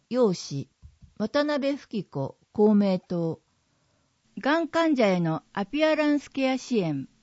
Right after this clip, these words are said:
高齢者の補聴器購入費の予算補正。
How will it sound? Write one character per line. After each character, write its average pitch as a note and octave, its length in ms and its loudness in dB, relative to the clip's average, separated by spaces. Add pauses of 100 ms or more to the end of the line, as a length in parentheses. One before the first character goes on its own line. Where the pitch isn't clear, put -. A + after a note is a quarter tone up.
(520)
高 D#4+ 260 2
齢 E4 200 0
者 B3 180 -2
の F#3 160 -2
補 G3+ 140 -4
聴 D#4 280 -4
器 - 120 -20
購 C#4 300 -4
入 D4+ 200 -6
費 C4 220 -2
の F3 160 0
予 F3 140 -4
算 A#3+ 340 0
補 A#3 160 -4
正。 D#3 360 -6